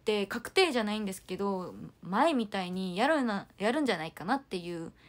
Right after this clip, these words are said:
あの、自分の想像です。<laughs> 次も、だから、前もあったから次もあるんじゃないっていう感じで私は思ったんですけど。<laughs> 違かったらごめんなさい。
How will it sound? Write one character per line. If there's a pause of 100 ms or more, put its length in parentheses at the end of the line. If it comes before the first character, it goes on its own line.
(640)
あ
の、
自
分
の
想
像
で
す。
<laughs> (2250)
次
も、
だ
か
ら、 (280)
前
も
あ
っ
た
か
ら
次
も
あ
る
ん
じ
ゃ
な
い
っ
て
い
う
感
じ
で
私
は (560)
思
っ
た
ん
で
す
け
ど。 (840)
<laughs> (1300)
違
か
っ
た
ら
ご
め
ん
な
さ
い。